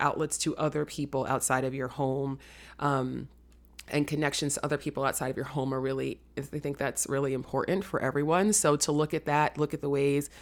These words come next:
you know, maybe now instead of texting your friends, you pick up the phone and you call your friends. Maybe instead of,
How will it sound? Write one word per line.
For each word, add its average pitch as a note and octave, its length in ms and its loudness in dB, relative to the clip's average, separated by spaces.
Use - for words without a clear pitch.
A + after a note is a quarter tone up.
you D3 80 0
know, C#3+ 300 2
maybe D3 440 4
now C#3 300 4
instead C#3 300 2
of C3+ 100 0
texting C#3 420 0
your C3 120 2
friends, C3 520 0
you C#3 120 -2
pick C#3 200 -2
up C3+ 100 -4
the D3 80 -2
phone C3+ 280 -2
and C#3 100 0
you C#3+ 60 -2
call F#3 300 4
your D3+ 160 2
friends. C3 500 -4
Maybe D3 640 2
instead C#3+ 500 0
of, C#3 640 -2